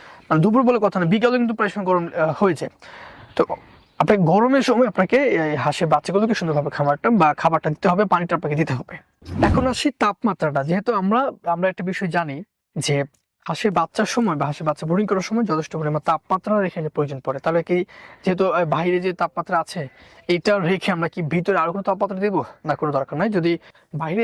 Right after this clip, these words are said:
আপনি যখন সবার কাছে এরকম একটা, আহ, স্মার্টফোন সবার কাছে থাকে, এটাতে চেক করে নেবেন কত ডিগ্রি সেলসিয়াস এর তাপমাত্রা আছে। যদি বত্রিশের উপরে থাকে তাহলে এখানে বোর্ডিং এর কোনো দরকার নাই। আপনি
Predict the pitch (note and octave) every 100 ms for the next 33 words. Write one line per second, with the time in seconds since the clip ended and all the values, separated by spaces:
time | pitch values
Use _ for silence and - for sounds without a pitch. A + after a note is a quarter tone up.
0 | A3 G3 F3+ E3+ E3+ D#3 - _ _ -
1 | - A#3+ A#3 A#3 - A3 - - - F#3+
2 | - - - _ E3+ D#3+ - F3+ E3+ E3
3 | F3+ - E3 D#3 D3+ - D3 - G#3+ -
4 | F#3 G3 F#3 G#3+ A3 A3 E3+ G3 - G#3
5 | A3+ G#3 G#3 F#3+ - F#3 - G#3+ F3 D#3+
6 | D#3 - C#3+ - C#3 - D#3 E3 F3+ -
7 | - - _ _ D#3+ F3 G#3+ - A#3 A#3
8 | B3 F3 D#3+ D#3 E3+ A3+ G#3 F3 D#3+ E3
9 | E3+ D3+ D3 C#3+ C3 C#3+ D#3 -